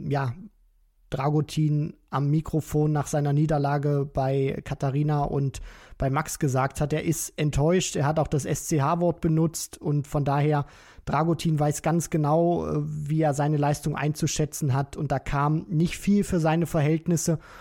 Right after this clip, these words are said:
Er kann's deutlich besser und das hat er dann auch am Mikrofon gesagt, war überhaupt nicht zufrieden, hat sehr viel Vorbereitung reingesteckt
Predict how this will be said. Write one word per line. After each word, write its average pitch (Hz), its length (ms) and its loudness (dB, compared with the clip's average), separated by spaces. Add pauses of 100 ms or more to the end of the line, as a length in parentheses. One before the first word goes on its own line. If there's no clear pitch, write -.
(160)
Er 135 140 -2
kann's 160 320 0
deutlich 160 400 0
besser 151 320 0
und 147 180 0
das - 280 -4
hat 143 200 -2
er 147 60 2
dann 143 180 -2
auch 139 200 -2
am 143 100 2
Mikrofon 143 680 -2
gesagt, 135 440 -4
war - 80 -2
überhaupt 147 400 0
nicht - 160 -2
zufrieden, 139 440 -2
hat 135 120 -4
sehr 160 160 0
viel 156 160 -2
Vorbereitung 139 640 0
reingesteckt 131 680 -4